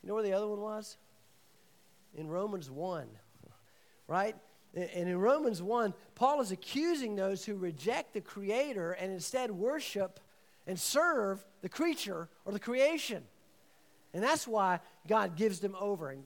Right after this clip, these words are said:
gives them over and gives them over until finally there's a reprobate mind there if they do not return to God. And here Peter's using Creator in this verse to remind us, if I can quote from Clowney, to remind us that the Lord,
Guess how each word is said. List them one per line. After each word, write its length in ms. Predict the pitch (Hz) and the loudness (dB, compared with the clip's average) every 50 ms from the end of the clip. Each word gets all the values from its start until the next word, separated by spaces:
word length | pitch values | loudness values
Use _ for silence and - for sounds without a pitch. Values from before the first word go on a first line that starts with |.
| 151 160 | -16 -6
gives 300 | 151 202 233 214 190 175 | 0 2 2 2 2 -2
them 100 | 190 196 | -4 -4
over 380 | 202 208 214 202 175 165 151 147 151 | -2 -2 -2 -2 -2 -4 -10 -10 -8
and 160 | 156 165 156 | -10 -8 -4
gives 280 | 147 208 233 220 196 170 | 2 2 2 2 2 -2
them 120 | 208 196 | -6 -4
over 280 | 202 202 214 202 170 170 | -2 -2 -2 -2 -4 -6
until 180 | 160 - 175 | -8 -8 -8
finally 320 | 156 - 214 208 208 208 190 | -4 -2 -2 -2 0 -2 -4
there's 220 | 180 165 151 151 | -4 -6 -6 -8
a 40 | 156 | -6
reprobate 600 | 143 185 185 - - 175 170 165 175 170 165 143 | -4 -4 -4 -4 -6 -8 -4 -4 -4 -4 -4 -8
mind 380 | 151 165 180 185 190 185 165 151 | -10 -8 -6 -6 -6 -6 -6 -8
there 280 | 147 139 135 131 131 - - - - _ _ - - | -8 -6 -6 -8 -12 -14 -20 -20 -20 _ _ -20 -14
if 140 | 147 147 - | -14 -12 -6
they 140 | - 165 160 | -6 -6 -4
do 160 | 156 160 170 | -4 -4 -4
not 260 | 175 170 160 151 139 - - _ _ _ _ _ - | -2 -2 -4 -4 -6 -8 -14 _ _ _ _ _ -12
return 560 | - 147 143 - - 180 175 170 165 156 143 135 - - _ _ _ _ _ _ _ - | -10 -10 -10 -10 -8 -6 -4 -4 -4 -6 -8 -10 -16 -20 _ _ _ _ _ _ _ -14
to 100 | 156 147 | -14 -8
God. 400 | 135 170 180 185 170 156 135 - - - - - | -2 0 0 0 0 0 -4 -6 -12 -16 -10 -6
And 100 | 190 190 | -6 -4
here 300 | 175 247 320 359 392 339 | 0 0 0 0 0 -2
Peter's 500 | - - 285 330 359 370 370 311 240 226 | -2 -2 0 0 2 2 0 0 0 0
using 300 | 247 247 226 208 226 190 | -2 -2 -2 -2 -6 -6
Creator 380 | - 226 220 214 220 220 220 | -4 0 2 4 4 4 4
in 80 | 208 208 | 2 0
this 140 | 202 196 - | -2 -6 -2
verse 280 | 214 233 240 233 233 - | 0 0 0 0 -2 -6
to 100 | 233 208 | -4 -2
remind 540 | 196 196 202 214 247 294 311 320 285 214 | -2 -2 0 0 0 0 2 0 0 2
us, 240 | 196 185 196 208 - | 2 2 2 0 -2
if 120 | 214 185 208 | -2 0 0
I 80 | 214 | 0
can 160 | 208 202 190 | 0 -2 -4
quote 220 | - - 240 233 208 | 2 2 2 2 2
from 140 | 208 208 190 | -4 -10 -8
Clowney, 460 | - - 233 240 240 226 202 180 180 - - - - - - - - - | -4 -2 0 0 0 0 -2 -4 -6 -8 -18 -20 -20 -20 -20 -20 -10 -2
to 120 | 240 240 | 2 4
remind 540 | 220 214 214 226 240 277 311 339 349 285 240 | 4 4 4 4 4 4 4 4 4 4 4
us 220 | 220 214 208 - | 2 2 2 2
that 180 | 233 226 226 220 | -2 -2 0 0
the 80 | 208 | 0
Lord, 580 | 196 196 220 262 294 285 254 220 208 202 202 | 0 2 0 0 2 4 4 4 4 2 -2